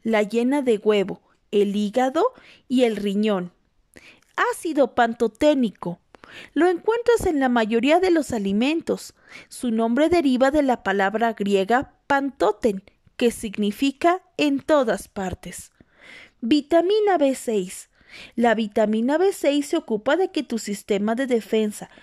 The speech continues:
y tu sistema nervioso trabajen correctamente.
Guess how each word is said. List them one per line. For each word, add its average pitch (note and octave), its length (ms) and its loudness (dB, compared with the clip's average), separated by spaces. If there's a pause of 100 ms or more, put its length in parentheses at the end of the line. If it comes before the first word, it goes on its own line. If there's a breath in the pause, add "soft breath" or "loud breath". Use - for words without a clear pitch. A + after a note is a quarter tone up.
(420 loud breath)
y A3+ 140 -2
tu A3 160 -2
sistema G#3+ 560 -2
nervioso C#4+ 600 0
trabajen C4+ 500 -2
correctamente. G#3 1000 -4